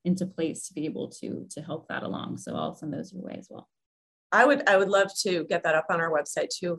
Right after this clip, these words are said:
Speaker 2: for folks who are interested, because it is, I think, um, you know, there's a lot of hesitation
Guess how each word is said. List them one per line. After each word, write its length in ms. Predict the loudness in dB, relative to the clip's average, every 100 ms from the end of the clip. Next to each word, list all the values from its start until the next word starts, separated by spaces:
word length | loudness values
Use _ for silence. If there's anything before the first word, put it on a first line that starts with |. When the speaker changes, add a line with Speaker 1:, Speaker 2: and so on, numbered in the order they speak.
| -2
Speaker 2:
for 240 | -2 0
folks 240 | -2 -6 -4
who 60 |
are 80 | -4
interested, 560 | -4 -4 -6 0 0 0
because 240 | -6 -4
it 100 | 2
is, 220 | 6 6 4 -6 -20 -10 -2
I 80 | 0
think, 340 | 2 0 0 2
um, 300 | 2 2 0 -2
you 80 | 0
know, 100 | 2
there's 240 | 2 2
a 60 | 0
lot 160 | 2
of 60 | 2
hesitation 880 | 0 -4 -6 -8 -6 -4 -2 -4